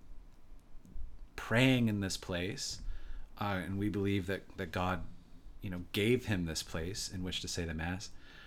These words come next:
Uh, there's a s-, there's a, a, a harmony of, of,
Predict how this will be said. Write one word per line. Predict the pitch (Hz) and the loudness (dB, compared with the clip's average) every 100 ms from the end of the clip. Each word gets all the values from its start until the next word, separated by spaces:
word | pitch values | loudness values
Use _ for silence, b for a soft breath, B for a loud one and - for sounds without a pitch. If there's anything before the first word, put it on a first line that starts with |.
| b | b
Uh, | - - - | -16 -16 -2
there's | 127 131 | 4 6
a | 131 | 6
s-, | - - | 4 2
there's | 127 117 | 4 4
a, | 110 | 4
a, | 107 104 98 | 2 -2 -2
a | 104 | -2
harmony | - 123 143 104 90 80 - | 6 6 8 6 2 -2 -2
of, | 98 92 82 - | 0 -2 -4 -6
of, | 98 90 | -2 0